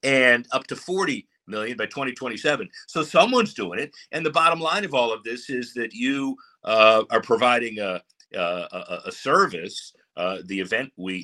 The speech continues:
have in Nashville and beyond is, is you bring it to the music industry, bring it to the sports industry, but you also explain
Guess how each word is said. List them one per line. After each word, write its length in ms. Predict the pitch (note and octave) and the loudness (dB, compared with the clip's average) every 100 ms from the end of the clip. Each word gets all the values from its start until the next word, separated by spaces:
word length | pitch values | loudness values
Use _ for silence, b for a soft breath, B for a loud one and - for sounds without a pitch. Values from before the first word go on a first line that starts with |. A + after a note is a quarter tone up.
| - | -2
have 200 | G#2 F2+ | -2 0
in 80 | |
Nashville 440 | F#2 F#2+ G#2 G#2+ F2+ | -6 -4 -4 -4 -4
and 120 | F#2 | -4
beyond 540 | F#2 G2 C#3+ A#2+ A2 | -6 -4 0 0 -4
is, 380 | A2 A#2+ A#2 A2+ b b b b | -6 -6 -6 -8 b b b b
is 320 | A#2 A2 G2+ b b _ | -6 -6 -8 b b _
you 220 | A2 A2 | -12 -8
bring 200 | A2 D3 | -4 -2
it 120 | D#3+ | -4
to 80 | - | -6
the 80 | C3+ | -6
music 340 | B2 A#2+ G#2 | -4 -6 -6
industry, 320 | A2 G#2 - A2 | -8 -8 -10 -4
bring 200 | C#3 D3 | -4 -2
it 40 | |
to 100 | C#3 | -6
the 60 | G#2 | -8
sports 320 | - D3+ D3 | -4 -2 -2
industry, 300 | A2 F#2 B2 | -6 -8 -6
but 200 | B2+ B2 | -6 0
you 80 | D3 | 2
also 320 | E3+ E3+ C#3+ | 4 2 -2
explain 840 | A#2 - - C#3 E3 F3 C#3 A2+ | -4 -12 -8 2 4 4 0 -6